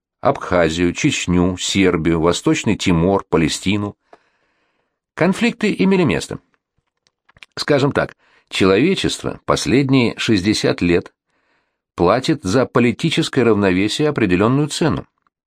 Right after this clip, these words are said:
Это скорее прививка против войны, нежели сама война. Да,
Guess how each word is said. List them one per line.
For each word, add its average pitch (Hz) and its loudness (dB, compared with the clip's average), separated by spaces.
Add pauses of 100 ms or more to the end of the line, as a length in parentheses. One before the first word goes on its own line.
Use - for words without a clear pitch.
(480)
Это 82 0
скорее 113 0
прививка 120 0
против 135 0
войны, 143 -2 (320)
нежели 73 0
сама 85 2
война. 78 0 (720)
Да, 67 -2